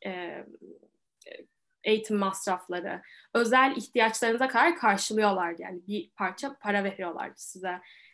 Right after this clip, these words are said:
Atıyorum temizlik malzemesi <laughs> almak istediniz, makyaj malzemesi almak istediniz, bunun gibi ihtiyaçlar için. E, bu dört sene garantiliydi mesela. Bazı merit scholarship'ler yani bazı başarı bursları garantili oluyor,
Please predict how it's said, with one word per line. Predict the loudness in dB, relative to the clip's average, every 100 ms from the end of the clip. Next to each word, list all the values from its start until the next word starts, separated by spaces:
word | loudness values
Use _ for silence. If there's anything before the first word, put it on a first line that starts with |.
| -14
Atıyorum | -14 -8 -8 -6 -6 -10 _ _ _
temizlik | 0 2 2 2
malzemesi | 4 4 6 4 6 4
<laughs> |
almak | 4 2 -2
istediniz, | -6 -6 -2 -2 2
makyaj | 2 4 4 4 4
malzemesi | 2 2 -2 -4 -4
almak | -4 -4 -8
istediniz, | -14 -12 -6 -4 -4 -4
bunun | -2 0
gibi | 0 -2 -6 -8 -18 -10
ihtiyaçlar | -6 -6 -2 -2 -2 -6 -6
için. | -6 -4 -4 -6 -20 -20 -12 -2
E, | 0 0 2
bu | 4
dört | 6 6 4
sene | 2 4
garantiliydi | 6 6 4 2 -2 -4 -4
mesela. | -6 -8 -8 0 0 0 -4
Bazı | 0 6 6 6 2
merit | 2 2 0 -10 _ _ -20
scholarship'ler | -4 0 0 -4 -2 0 0
yani | 0 2
bazı | 4 4 2 -2 -4 0
başarı | 0 0 -4 -4 -6
bursları | -8 -10 -8 -8 -6 -6 -8 -10 _ _
garantili | 0 4 4 2 0
oluyor, | 0 2 0 0